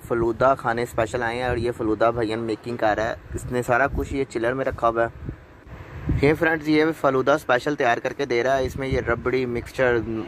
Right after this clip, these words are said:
दूध, हर चीज़, ये शरबत इन्होंने भैया ने ये making करके दे दी है। हम ingredients जो है वो बना के, उसको mixture करके, making करके, अब लास्ट में, last में जो भी है setting कर रहा है अपनी रबड़ी की।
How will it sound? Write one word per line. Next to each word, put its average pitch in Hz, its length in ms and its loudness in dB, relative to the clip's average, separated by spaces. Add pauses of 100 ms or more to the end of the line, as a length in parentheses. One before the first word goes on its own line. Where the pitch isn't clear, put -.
दूध, 120 400 2 (100)
हर 117 200 2
चीज़, 123 400 -2
ये 117 180 0
शरबत 113 560 -2 (100)
इन्होंने 120 260 -2
भैया 117 260 2
ने 113 80 -4
ये 117 160 2
making 117 320 -4
करके 117 260 0
दे 107 140 4
दी 123 180 -2
है। 127 100 -2 (1160)
हम 135 180 2
ingredients 135 640 2
जो 143 160 4
है 139 160 6
वो 139 280 0 (1200)
बना 131 340 4
के, 131 240 -4
उसको 131 240 -4
mixture 127 380 -6
करके, 127 500 0
making 123 400 -2
करके, 113 320 0
अब 113 180 0
लास्ट 113 300 2
में, 117 100 -4
last 110 420 0
में 120 180 -4
जो 113 140 0
भी 117 180 0
है 107 200 2 (840)
setting 113 380 0
कर 110 160 2
रहा 110 100 2
है 117 60 0
अपनी 113 140 -6
रबड़ी 101 260 -4
की। 101 120 -4